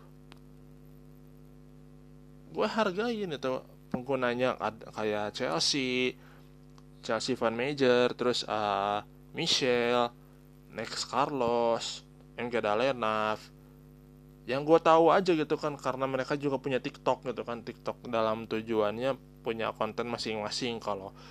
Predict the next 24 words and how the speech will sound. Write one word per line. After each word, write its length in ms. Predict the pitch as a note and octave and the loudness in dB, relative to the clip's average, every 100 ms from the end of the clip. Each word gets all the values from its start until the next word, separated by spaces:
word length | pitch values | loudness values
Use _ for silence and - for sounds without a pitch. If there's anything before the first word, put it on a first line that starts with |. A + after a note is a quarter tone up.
| - - - | -20 -20 -4
Chelsea 400 | - A#2+ A2+ B2+ | 2 2 0 -2
sama 320 | - A#2 A#2 | -4 -4 -6
si 240 | - B2 | -6 -6
Michelle 400 | A#2+ A#2 - A2+ | -4 -4 0 0
ini 160 | A2 A#2 | 0 -2
kan 240 | - E3 D#3 - - - - | 0 0 -2 -16 -20 -20 -10
jelas 400 | A2 G#2+ C#3+ D3 | -4 0 2 2
ya, 80 | B2+ | 0
karena 240 | A#2 B2+ | 0 0
basicnya 480 | B2+ A#2 B2+ A2 A#2+ | 0 0 -2 -4 -6
kan, 240 | B2 C#3+ C3+ - - - - - - - - | -2 -4 -4 -14 -20 -20 -20 -20 -20 -20 -18
eh, 300 | - A2+ G#2 G2 | -2 0 2 2
kalau 240 | A2 A2 | 0 0
Michelle 400 | A2 A#2 A#2+ A2 | -2 0 2 2
ini 160 | C#3 C#3+ | 0 -2
di, 160 | B2 | -2
di 240 | - - A#2 | -2 -4 -4
J 160 | A#2+ | -4
K 160 | A#2+ G#2+ | -4 -4
T 100 | B2 B2 C3 B2+ | 0 2 4 2
gitu 160 | G2+ | -2
kan, 160 | G2+ G#2 G2 - - - - - - | -4 -6 -8 -18 -20 -20 -20 -20 -8
ya 80 | A2+ | -6
pasti 320 | A#2 A#2+ D#3+ | -4 -4 -4